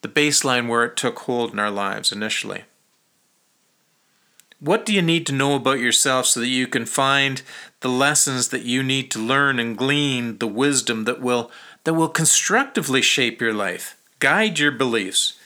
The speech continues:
direct your view of the world, and maybe most importantly, guide you in this particular moment, this one right here, right now, the one that stands before you in this nanosecond? World-class thinkers know that both sides of the conversation well.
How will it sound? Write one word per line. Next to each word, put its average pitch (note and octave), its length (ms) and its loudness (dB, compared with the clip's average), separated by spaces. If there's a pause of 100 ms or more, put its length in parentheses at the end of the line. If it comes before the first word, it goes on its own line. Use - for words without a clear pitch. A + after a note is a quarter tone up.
(460)
direct F#3 420 0
your F3+ 120 2
view F3 320 0
of E3+ 120 -2
the D3 80 0
world, D#3+ 340 2
and C3 100 0
maybe F#3+ 280 2
most E3 320 2
importantly, D3 640 -2 (480)
guide E3+ 320 2
you D3+ 100 0
in B2+ 140 -2
this D3 180 2
particular B2+ 500 -4
moment, A2 460 -4 (160)
this G#3 220 0
one C3 160 0
right F3+ 240 2
here, A#2 340 -4 (500)
right B3+ 300 0
now, C#3 360 -2 (580)
the E3 80 0
one A3+ 180 4
that F#3 100 2
stands F#3 460 2
before D#3+ 460 0
you D#3+ 220 2
in B2+ 100 0
this D3 220 0
nanosecond? A#2+ 880 -2 (1080)
World-class G3 580 2
thinkers B2+ 300 0
know B2 180 2
that A2+ 140 -2
both A#2 220 0
sides A2+ 340 0
of G2+ 60 -8
the A2 80 -4
conversation G#2+ 720 -2
well. G2+ 320 -6